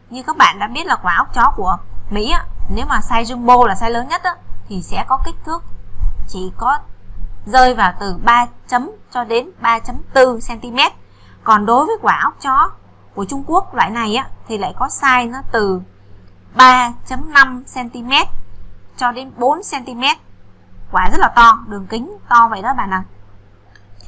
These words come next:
Và trong một ký của quả óc chó Trung Quốc á các bạn, thì chúng ta sẽ thấy là nó sẽ có rất nhiều hình dáng khác nhau. Là các bạn thấy không?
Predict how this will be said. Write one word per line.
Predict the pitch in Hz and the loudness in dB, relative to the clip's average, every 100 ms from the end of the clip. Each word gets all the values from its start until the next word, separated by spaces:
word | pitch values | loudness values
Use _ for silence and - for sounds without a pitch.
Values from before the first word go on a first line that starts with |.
| - - - | -20 -20 -8
Và | 214 226 | 2 2
trong | 311 285 254 | 4 2 2
một | 196 - | -4 0
ký | 277 311 466 | 4 6 4
của | 233 | 2
quả | 190 180 | 0 2
óc | 240 - | 0 0
chó | 285 - | -2 -2
Trung | 277 | -6
Quốc | 302 370 | -4 -2
á | 440 | -2
các | |
bạn, | 269 202 202 - - - | 0 0 -2 -8 -4 -2
thì | 202 | -4
chúng | 247 | 0
ta | 277 | 0
sẽ | 254 269 | 0 -2
thấy | 262 302 | -2 2
là | 285 | 0
nó | 196 | 0
sẽ | 254 269 | -8 -8
có | - 311 | -4 -4
rất | 339 - | -4 -4
nhiều | 240 226 196 | 0 2 0
hình | 175 214 190 | -2 -6 -8
dáng | 185 214 269 | -2 0 0
khác | - 381 | -4 -8
nhau. | 269 269 254 233 - _ _ - _ _ | 2 6 6 4 -10 _ _ -20 _ _
Là | 208 196 190 - | 0 0 0 -6
các | 262 | -2
bạn | 233 196 | -2 -2
thấy | 254 | -2
không? | 294 | 0